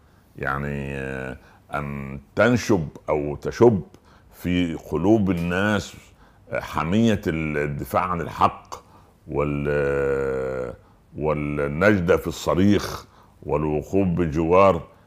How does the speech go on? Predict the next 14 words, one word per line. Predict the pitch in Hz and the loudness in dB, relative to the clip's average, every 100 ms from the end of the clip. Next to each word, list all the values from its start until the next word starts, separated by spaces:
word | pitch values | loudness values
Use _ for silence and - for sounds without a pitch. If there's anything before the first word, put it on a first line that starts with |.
| _ _ | _ _
أخيه | - - 104 101 | -8 2 6 6
المظلوم | 90 80 78 71 87 98 101 87 67 57 64 | 4 2 -2 0 2 4 4 2 -4 -10 -4
وابنه | 69 65 90 92 92 87 | -4 -2 0 2 2 0
ال-، | 78 78 76 73 71 71 69 69 - _ - | 0 -2 -2 -2 -2 -4 -4 -8 -14 _ -12
الشهيد | - - 73 78 95 92 | -12 -6 -2 0 2 2
المقتول، | 76 71 - - 73 71 64 - - _ - | 0 -4 -8 -6 -4 -4 -6 -18 -20 _ -10
آه، | 65 69 71 69 69 67 65 | -4 -2 0 0 0 -2 -4
غدرا | 69 87 85 85 78 | 2 4 4 2 2
وظلما، | 76 73 78 69 69 73 - _ _ 67 | -2 0 0 -2 -6 -8 -12 _ _ -6
آه، | 67 67 65 65 64 | -4 -2 -2 -2 -2
لابد | 73 82 107 98 | 0 2 4 4
من | 98 95 85 67 | 2 0 -2 -8
إعادة | - 90 107 | -2 0 0
الصياغة. | 85 - 120 143 131 - | -2 0 2 2 0 -10